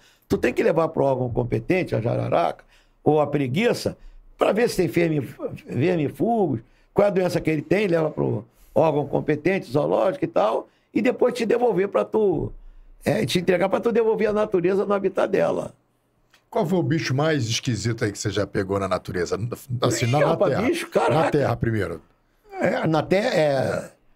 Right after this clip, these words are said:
Speaker 1: Olha, é, eu, quando eu comandei o florestal, todo dia tinha preguiça invadindo casa. Tem, ih, rapaz, teve, o que mais me deu problema foi um mico.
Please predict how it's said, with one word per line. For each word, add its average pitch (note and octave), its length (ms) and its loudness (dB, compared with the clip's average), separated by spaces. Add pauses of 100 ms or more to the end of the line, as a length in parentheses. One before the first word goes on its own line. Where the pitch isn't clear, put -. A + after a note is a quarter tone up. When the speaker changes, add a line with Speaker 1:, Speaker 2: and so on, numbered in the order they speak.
(1160)
Speaker 1:
Olha, - 280 2 (300)
é, F#4 400 -2 (180)
eu, C#4+ 100 2
quando D4 200 0
eu C4 60 2
comandei G#3 300 2
o E3 60 0
florestal, D#3+ 720 -2 (100)
todo F4 260 0
dia F#3 180 0
tinha D#3+ 280 0 (380)
preguiça D#3+ 480 2
invadindo C3+ 500 0
casa. C#3 640 0 (400)
Tem, D4 480 2
ih, D#4 40 4
rapaz, E3+ 280 2
teve, B3 260 0 (280)
o - 100 0
que B3+ 140 0
mais C#4 220 2
me A#3+ 100 0
deu G3 160 2
problema F#3 460 0
foi F#3 160 0
um E3+ 100 0
mico. G#2+ 520 -2